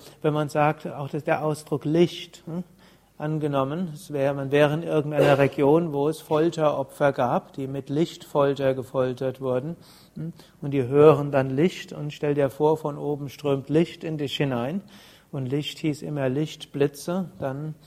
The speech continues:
hat das eine bestimmte Wirkung.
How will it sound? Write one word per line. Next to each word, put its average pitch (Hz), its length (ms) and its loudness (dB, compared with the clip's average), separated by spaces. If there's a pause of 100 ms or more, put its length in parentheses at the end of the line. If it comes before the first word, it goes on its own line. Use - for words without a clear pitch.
(320)
hat 151 180 -4
das 147 280 -4
eine 139 400 -6 (260)
bestimmte 131 800 -8 (160)
Wirkung. 120 540 0